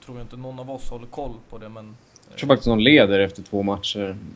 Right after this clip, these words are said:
Speaker 2: Men, ehm, ja,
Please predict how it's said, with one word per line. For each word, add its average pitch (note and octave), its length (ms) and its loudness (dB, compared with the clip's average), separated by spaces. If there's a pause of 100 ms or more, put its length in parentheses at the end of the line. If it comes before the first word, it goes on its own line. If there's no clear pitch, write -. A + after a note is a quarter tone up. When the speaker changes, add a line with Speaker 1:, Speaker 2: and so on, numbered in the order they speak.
(420)
Speaker 2:
Men, G2 480 -8
ehm, F#2+ 540 -8 (960)
ja, D#2 200 -4